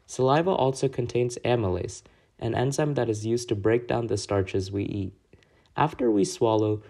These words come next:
food goes from the throat to the esophagus, which is located near our windpipe,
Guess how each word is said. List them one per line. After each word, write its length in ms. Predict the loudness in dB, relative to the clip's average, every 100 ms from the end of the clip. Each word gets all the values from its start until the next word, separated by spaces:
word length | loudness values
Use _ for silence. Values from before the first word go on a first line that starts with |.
| -12
food 260 | 2 4 6
goes 220 | 4 4
from 180 | 2 4
the 100 | 2
throat 320 | 4 2 2
to 100 | 0
the 80 | 0
esophagus, 720 | 0 0 -2 -4 -6 -8 -10 _ -4
which 180 | -2 -2
is 160 | -2
located 540 | 2 2 2 0 0 0
near 240 | -2 -2 0
our 120 | 0
windpipe, 600 | 2 0 -2 -4 -4